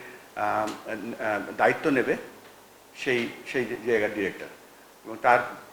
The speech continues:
তার সাকসেস, তার সাফল্য সেটার উপর নির্ভর করবে। নেক্সট স্টেজে যেটা প্ল্যান করছি, এ-, সেটা হচ্ছে একটা ফান্ডিং মডেল তৈরি করব,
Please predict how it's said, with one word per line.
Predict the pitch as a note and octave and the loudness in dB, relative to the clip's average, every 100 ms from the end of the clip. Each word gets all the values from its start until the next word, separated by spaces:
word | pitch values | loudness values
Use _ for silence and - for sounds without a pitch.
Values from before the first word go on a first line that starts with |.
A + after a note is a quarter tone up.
| - | 0
তার | B2+ | 2
সাকসেস, | - B2 - B2+ - C#3+ C#3+ - - - | 2 -4 0 -2 0 -2 -2 -12 -16 0
তার | A#2+ A#2+ A2+ - B2 | 4 6 4 -4 -4
সাফল্য | A#2 C3 B2+ B2+ - | -2 -2 -2 -4 -4
সেটার | B2 A#2+ | -4 -4
উপর | A#2+ | -2
নির্ভর | A#2 A2 A2 - | -2 -2 -4 -6
করবে। | G#2+ B2+ G3+ - - - - - | -8 -8 -10 -16 -20 -20 -20 -6
নেক্সট | A2 D#3+ - - | 2 4 2 -4
স্টেজে | - - D3+ D3 | -6 6 6 6
যেটা | C3 B2 B2+ | 4 2 2
প্ল্যান | B2+ A2+ A2 | 2 0 -2
করছি, | G#2 D#3+ G#3+ - - - - - - - - - | -10 -10 -10 -12 -20 -20 -20 -20 -20 -20 -20 -12
এ-, | - A2+ - - | -8 -8 -10 -6
সেটা | B2+ C3 | -4 -2
হচ্ছে | C3 D3+ - | -2 -4 -4
একটা | - C3+ | -2 -2
ফান্ডিং | - C3 C3+ C3 A#2 | 2 4 4 2 4
মডেল | A2+ B2 G#2 | 4 2 0
তৈরি | F2+ - | -4 -6
করব, | E2+ | -10